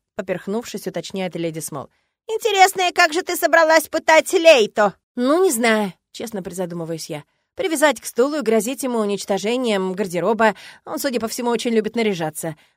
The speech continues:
Ну, или все его украшения переплавить в какую-нибудь безвкусицу».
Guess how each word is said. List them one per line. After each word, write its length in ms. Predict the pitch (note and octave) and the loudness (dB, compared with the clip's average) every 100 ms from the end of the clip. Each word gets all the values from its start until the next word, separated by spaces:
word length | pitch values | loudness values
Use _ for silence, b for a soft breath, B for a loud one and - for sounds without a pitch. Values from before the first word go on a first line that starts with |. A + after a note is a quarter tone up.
| _ | _
Ну, 380 | G#4+ B4 A4+ F4+ | -6 -4 -2 -2
или 500 | D4+ D4 C#4+ C#4+ C#4 | -2 -2 -2 -4 -4
все 200 | - D#4 | -4 -2
его 140 | C4 | 0
украшения 580 | A#3+ A#3 G#3+ A#3+ C#4 D#4 | 0 0 -2 -2 -4 -4
переплавить 500 | C#4 B3 G#3+ B3+ D4 | -8 -2 -2 -2 -4
в 60 | - | -8
какую-нибудь 540 | A3 A#3+ C#4+ B3 A#3 | -6 -6 -6 -8 -8
безвкусицу». 680 | G#3+ - G3+ G3 G3+ G#3 | -8 -8 -8 -10 -10 -12